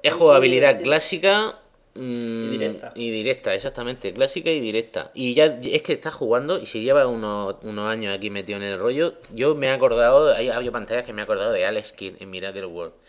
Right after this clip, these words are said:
Speaker 1: Eh, que ese que venía con la Master System, que ese me, a mí en su momento me, me he acordado de Sony en algunos momentos de estos cuando he conseguido correr y subir por las paredes y tal. Me he acordado de Mario en mil ocasiones, o sea,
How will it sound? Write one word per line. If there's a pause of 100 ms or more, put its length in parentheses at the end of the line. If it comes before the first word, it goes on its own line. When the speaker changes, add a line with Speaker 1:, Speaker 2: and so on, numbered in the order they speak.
(440)
Speaker 1:
Eh,
que
ese
que
venía
con
la
Master
System,
que
ese
me, (260)
a
mí
en
su
momento
me, (280)
me
he
acordado
de
Sony
en
algunos
momentos
de
estos
cuando
he
conseguido
correr
y
subir
por
las
paredes
y
tal.
Me
he
acordado
de
Mario
en
mil
ocasiones,
o
sea,